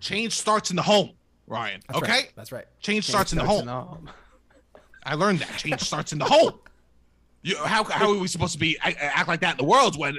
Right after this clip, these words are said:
Speaker 1: it doesn't happen at home? I actually do believe that. Like, if you want to present a certain way out in the world, you gotta be
Speaker 2: Right.
Speaker 1: that way all the time.
Speaker 2: Right, right, right. If you're like,
Speaker 3: Nobody's
Speaker 2: I, I
Speaker 3: doing
Speaker 2: like
Speaker 3: that though.
Speaker 1: What do you mean?
Speaker 3: Literally
Speaker 2: Oh my
Speaker 3: nobody
Speaker 2: God,
Speaker 3: is, is
Speaker 2: Rob.
Speaker 3: a hundred percent.
Speaker 2: Oh my
Speaker 3: Do you
Speaker 2: God,
Speaker 3: think
Speaker 2: Robbie.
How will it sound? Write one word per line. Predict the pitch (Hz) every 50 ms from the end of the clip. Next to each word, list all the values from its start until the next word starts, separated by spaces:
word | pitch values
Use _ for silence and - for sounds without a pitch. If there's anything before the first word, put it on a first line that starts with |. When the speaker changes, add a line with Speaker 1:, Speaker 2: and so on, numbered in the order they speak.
| 135
Speaker 1:
it | 143 156
doesn't | - 175 151 151
happen | 147 180 156 - -
at | - -
home? | 180 185 202 190 - -
I | 196 240
actually | - - - 208
do | 160 190
believe | 180 123 127 123 135 120 104
that. | 92 87 - -
Like, | - 135 139 131 - -
if | 156 165 165
you | 185 226 269 294
want | 262 220 202 196 185 170
to | 156 139
present | 131 - 170 143 180 190 175 -
a |
certain | - - 165 135 135
way | 139 143 135
out | 127 131 139
in | 131
the | 117 110
world, | 113 151 160 113 - 101
you | 131 170 170
gotta | 131 131 135 113
be | - 120 120 117 147
Speaker 2:
Right. | 127 120
Speaker 1:
that | 117 107
way | 113 113 107
all | 104 107 104
the | 107
time. | - 185 190 - - _ _ _ _ _ _ _ _ _ _ _ _ _
Speaker 2:
Right, | - 143 135 147 123 101 90
right, | 110 110
right. | 98 110 101 87 -
If | 123 123
you're | 156 147 123
like, | 117 110 101 -
Speaker 3:
Nobody's | 160 165 156 139 123 131 131 120
Speaker 2:
I, |
I | -
Speaker 3:
doing | 127 120 117 113 113
Speaker 2:
like | 113 113 110 -
Speaker 3:
that | 113
though. | 113 110 110 - _ _ _ _ _ _ _ _ _ _ _ _ _ _ -
Speaker 1:
What | 190 214
do | 240
you | 262
mean? | 269 262 151 107 - _ _ _ _ _ _
Speaker 3:
Literally | - 147 156 156 156 151 151 143
Speaker 2:
Oh |
my | 135
Speaker 3:
nobody | 131 139 143 135 123 127 123 123 113
Speaker 2:
God, | 117 135 - -
Speaker 3:
is, | 160 151 135
is | -
Speaker 2:
Rob. | - - -
Speaker 3:
a | - -
hundred | - 170 180 - 185 190 196 -
percent. | - 339 262 120 226 - 208 220
Speaker 2:
Oh | - - 320 320 311 302 285 262
my | 226 -
Speaker 3:
Do | - 202
you | 214
Speaker 2:
God, | - 190 -
Speaker 3:
think | 226 226 220 107
Speaker 2:
Robbie. | 117 117 - - - - 98 107 104 107